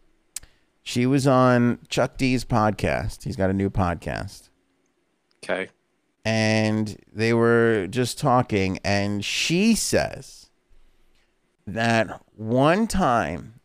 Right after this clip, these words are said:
Speaker 1: and one time only since they wrapped shooting of The Sopranos did James Gandolfini get back into character to play Tony Soprano.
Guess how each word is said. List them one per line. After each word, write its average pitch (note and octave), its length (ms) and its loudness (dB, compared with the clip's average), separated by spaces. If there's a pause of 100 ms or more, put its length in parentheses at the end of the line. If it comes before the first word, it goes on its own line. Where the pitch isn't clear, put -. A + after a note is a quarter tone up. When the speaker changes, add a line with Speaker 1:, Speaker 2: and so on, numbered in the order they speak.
(140)
Speaker 1:
and A#2 340 0
one D3 360 0
time D3+ 440 -2
only A2 600 0
since B2+ 420 -2
they B2 200 2
wrapped C3 680 0
shooting C#3 680 0 (100)
of A#2 240 -2
The A2+ 120 -2
Sopranos - 1080 -6 (1300)
did B2 460 0
James C#3+ 500 2
Gandolfini B2 960 0
get G2+ 280 -6
back B2 360 -2
into C#3 220 -2
character G2+ 840 -2
to - 140 -18
play G2+ 260 -6
Tony G#2 360 -4
Soprano. E2 720 -8